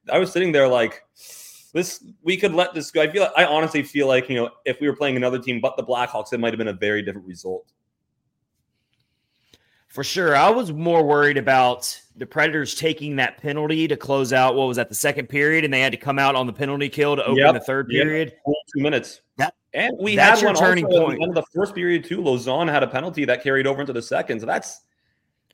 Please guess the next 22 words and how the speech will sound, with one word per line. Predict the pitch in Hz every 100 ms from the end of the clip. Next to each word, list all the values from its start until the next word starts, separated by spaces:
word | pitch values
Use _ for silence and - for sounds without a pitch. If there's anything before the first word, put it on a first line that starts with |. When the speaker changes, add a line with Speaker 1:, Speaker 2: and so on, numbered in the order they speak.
| _ _ _ -
Speaker 1:
not | 175 208 135
great. | 120 165 175 156
I | 143
mean, | 135
penalties | 175 202 196 175
still | - 165
have | 147 117
not | 123 139 -
really | 127 135 127 117 110 - _ _ 120
been | 135
a | 117
non-issue | 123 147 147 165 - 123 117 117 _ _ _ _ _ _ - - 139
under | 139
Brunette, | 120 117 123 131
and | 113
that's | 117 120 - - - _ _ _
maybe | - 147 135
an | 135
understatement, | 180 170 - 117 110
honestly. | 107 110 - 110 107
They, | 127
they've, | 123 139